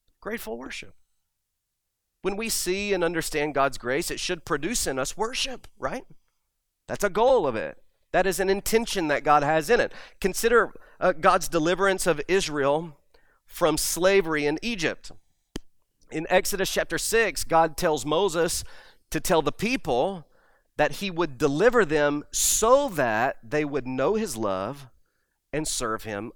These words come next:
accordingly. God's provision of rest from slavery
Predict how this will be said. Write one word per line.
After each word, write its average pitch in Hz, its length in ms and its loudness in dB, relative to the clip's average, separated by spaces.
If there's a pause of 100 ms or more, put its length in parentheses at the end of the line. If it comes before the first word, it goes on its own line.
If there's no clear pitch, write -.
accordingly. 151 720 -8 (1160)
God's 170 340 4
provision 180 840 -2
of 113 360 -6
rest 165 600 4 (120)
from 143 440 0
slavery 151 960 -4